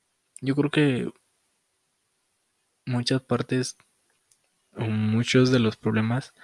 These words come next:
de los que ahorita vivimos es, bueno, ya lo decía antes yo, que era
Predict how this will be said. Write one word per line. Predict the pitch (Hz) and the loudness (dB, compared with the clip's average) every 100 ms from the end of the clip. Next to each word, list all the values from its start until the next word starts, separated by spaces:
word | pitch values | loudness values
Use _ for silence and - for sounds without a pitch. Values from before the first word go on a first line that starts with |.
| - - - - - | -20 -20 -20 -20 -2
de | 110 | 2
los | 107 - | 2 0
que | 107 | -4
ahorita | 104 101 120 113 95 | -4 -2 0 0 -2
vivimos | 117 107 107 113 139 - _ _ _ _ _ _ - | -4 -2 -2 -2 -4 -8 _ _ _ _ _ _ -4
es, | 117 113 117 117 - - - _ _ | -2 0 0 -4 -6 -8 -14 _ _
bueno, | - 117 101 | -2 0 2
ya | 104 | 2
lo | 113 | 2
decía | 113 110 117 110 | -2 -2 -2 -2
antes | 110 - 110 | -2 -6 -6
yo, | 113 131 - | -4 -6 -8
que | - 110 | -4 -2
era | 104 110 113 107 104 | -2 -2 0 -2 -4